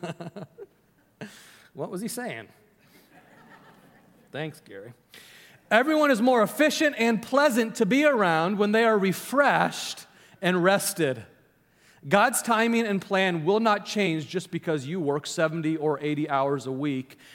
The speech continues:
God bless you and keep the faith always, Gary. Whew. I, I tell you what,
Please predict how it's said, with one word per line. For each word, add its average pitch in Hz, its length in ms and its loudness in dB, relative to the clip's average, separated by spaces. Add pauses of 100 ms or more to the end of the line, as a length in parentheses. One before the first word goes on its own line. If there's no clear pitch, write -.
(180)
God 170 260 2
bless 185 380 0
you 143 340 -4 (300)
and 156 180 -8
keep 196 340 -2
the 190 100 -6
faith 165 440 -2
always, 139 680 -2 (280)
Gary. 110 400 -4 (1300)
Whew. 165 140 -8 (2500)
I, - 60 -20 (140)
I 143 40 -8
tell 190 160 -2
you 160 80 0
what, - 540 -4